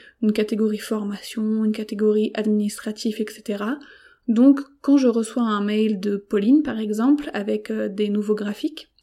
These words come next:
je le classe dans à conserver. Pareil, quand, euh, je m'achète une formation, je classe les emails en lien avec les,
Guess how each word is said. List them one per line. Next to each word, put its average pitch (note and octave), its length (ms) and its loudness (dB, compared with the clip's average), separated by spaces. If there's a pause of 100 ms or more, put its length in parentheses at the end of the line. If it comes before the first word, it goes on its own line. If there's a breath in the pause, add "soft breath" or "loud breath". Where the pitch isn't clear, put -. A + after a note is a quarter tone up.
je B3 160 4
le A#3+ 100 6
classe A#3+ 340 2
dans A3+ 260 0
à A3 80 -6
conserver. G#3+ 600 0 (360 loud breath)
Pareil, A#3+ 400 4
quand, A3+ 340 -2
euh, G#3 180 -4
je G#3 100 -2
m'achète G#3+ 340 0
une G#3+ 140 0
formation, A3 640 -2 (360 loud breath)
je A3 180 2
classe A#3 340 -2
les G#3+ 180 2
emails G#3+ 400 2 (120)
en G#3 140 -2
lien G#3+ 360 0
avec G3+ 320 -4
les, G#3+ 400 -4